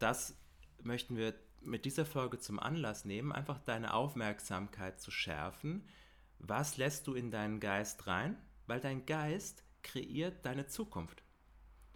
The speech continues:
Und, ähm, Jim Rohn sagte schon so schön, „Stand guard of the, äh, the door of your mind.“ Also es heißt,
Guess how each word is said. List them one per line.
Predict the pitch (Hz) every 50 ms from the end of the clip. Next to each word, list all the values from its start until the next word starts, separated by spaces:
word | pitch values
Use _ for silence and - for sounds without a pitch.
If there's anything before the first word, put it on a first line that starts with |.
| - - - - - - - - - - - -
Und, | - 120 117 117 123 117 - - - - -
ähm, | 110 110 110 107 107 107 107 107 107 107 - - - -
Jim | - 135 120 113
Rohn | 113 120 131 147 151
sagte | 143 113 110 117 - 120 110
schon | - - 104 107 110
so | 117 123 120 - - 104
schön, | - - 123 123 139 160
„Stand | - - - - 120 135 135 -
guard | - 98 101 117 139 165 160 -
of | - - 123 - -
the, | 113 113 113 - - - - - - - - - -
äh, | 113 110
the | 113 107
door | 107 127 123 131 139 139
of | 139 139
your | 151 143
mind.“ | 135 143 147 147 139 101 78 82 - -
Also | - 98
es | 101 - -
heißt, | 113 117 - -